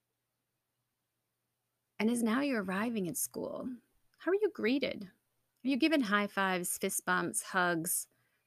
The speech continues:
Are you kinda pushed in with the crowd as everybody gets off the bus and pushed in the cafeteria, where now you either are excited to eat breakfast,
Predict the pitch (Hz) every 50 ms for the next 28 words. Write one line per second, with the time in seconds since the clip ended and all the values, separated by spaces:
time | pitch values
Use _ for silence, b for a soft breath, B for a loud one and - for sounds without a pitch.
0 | _ _ _ _ _ _ _ - 208 214 214 196 240 247 214 - - 247 - -
1 | - - 220 226 220 208 208 202 - - - - 165 175 180 185 190 190 170 180
2 | 175 170 165 165 180 185 175 180 165 185 180 - - 165 175 - - 185 175 -
3 | - 160 175 175 180 180 - - 180 180 - 180 175 - - 185 180 180 - -
4 | 180 185 - 196 - - - 175 175 170 170 170 165 165 165 170 - _ _ _
5 | _ _ _ _ _ _ _ _ _ _ _ _ _ _ - 190 185 180 170 170
6 | 165 165 170 - 196 185 175 170 165 - - 160 165 - - - 170 180 190 196
7 | 196 - - 190 - 196 190 - 185 180 185 - - 190 190 - - - - -